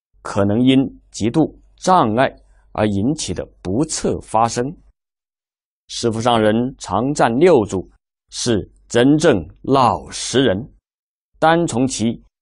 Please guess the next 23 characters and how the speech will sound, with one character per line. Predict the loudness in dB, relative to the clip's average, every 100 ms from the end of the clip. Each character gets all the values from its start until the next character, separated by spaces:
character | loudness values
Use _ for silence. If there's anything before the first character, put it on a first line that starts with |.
| _ _ _
谨 | 0 2 0 0
遵 | 2 2
师 | 0 0 0
命、 | 0 -4 _ _ _ _ 2
不 | 4
离 | 6 4
朝 | 2 -2 2 2
夕、 | 0 0 0 -2 _ _ _ _
不 | -2
求 | 0 0 0
虚 | 0 -2 2
名 | 2 2 -2 -6
来 | -6
看， | -4 -8 -12 _ _ _ _ _ -2
老 | 2 2 0
实 | -4 -4 -2
人 | 0 -2 -6 _ _ _
真 | -2 2 4
正 | 4 4 2 0 0
有 | 0 0
福。 | -6 -6 -2 -4 -6 _ _ _ _ _ _
因 | 0 2
其 | 2 0 -2 -4